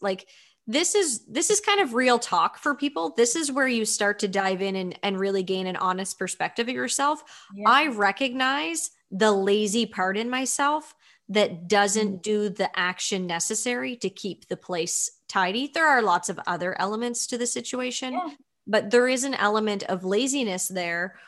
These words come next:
Speaker 1: where I would prefer to go and do something else versus do the thing that keeps the room tidy in that moment. Um, so, and I
Speaker 2: Completely.
Speaker 1: think that's, that's important for people to really go, "Ah, yeah,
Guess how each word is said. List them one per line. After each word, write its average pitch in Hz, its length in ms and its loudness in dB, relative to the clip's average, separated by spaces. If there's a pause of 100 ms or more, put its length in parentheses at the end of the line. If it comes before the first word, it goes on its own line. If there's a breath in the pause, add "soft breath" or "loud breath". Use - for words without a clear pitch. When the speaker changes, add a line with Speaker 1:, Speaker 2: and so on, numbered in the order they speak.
(140 loud breath)
Speaker 1:
where 208 280 6
I 208 100 6
would 220 220 0
prefer 196 520 0
to 208 160 -2
go 185 280 0
and 185 140 -2
do 208 140 -2
something 185 440 -4
else 180 240 -4
versus 185 440 -2
do 185 180 -2
the 185 120 -4
thing 180 360 -6
that 170 340 -2 (320 soft breath)
keeps - 340 -4
the 190 140 -4
room 185 260 -4
tidy 175 380 -2
in 180 240 -6
that 165 200 -6
moment. 175 580 -6 (500 soft breath)
Um, 180 340 -2
so, 208 200 0
and 208 140 2
I 214 100 0
Speaker 2:
Completely. - 20 -6
Speaker 1:
think 226 260 -10
that's, 214 240 -2 (180)
that's 190 280 -2
important 208 500 -2
for 196 100 -4
people 185 360 -6
to 185 80 -4
really 190 560 -4 (120)
go, 196 400 2
"Ah, 202 220 -2
yeah, 170 380 -6